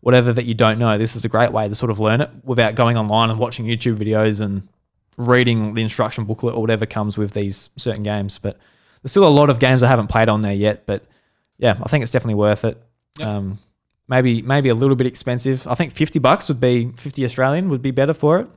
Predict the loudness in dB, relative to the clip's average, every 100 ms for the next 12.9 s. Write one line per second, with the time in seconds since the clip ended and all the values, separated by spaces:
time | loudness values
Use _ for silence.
0 | _ _ _ _ _ -2 0 0 -2 -8
1 | _ -16 -16 _ _ _ -20 -6 -4 0
2 | 0 2 2 -2 -16 _ _ _ _ _
3 | _ _ -14 -14 -14 _ -6 -2 2 2
4 | 2 2 2 0 0 0 0 -2 -2 -2
5 | -4 -2 -4 -4 -4 -6 -8 -8 -6 -2
6 | 0 0 -6 -4 -4 -4 -4 -6 -8 -12
7 | _ _ _ -16 -16 -20 -20 -12 -8 -8
8 | -10 _ _ -20 -10 -4 0 0 0 2
9 | 2 0 -14 -6 -2 -2 -2 -2 -2 0
10 | 2 4 4 2 0 -2 -10 _ _ -20
11 | _ -6 0 0 0 -8 _ _ -4 -2
12 | 0 -2 -6 -14 -6 -2 0 0 -4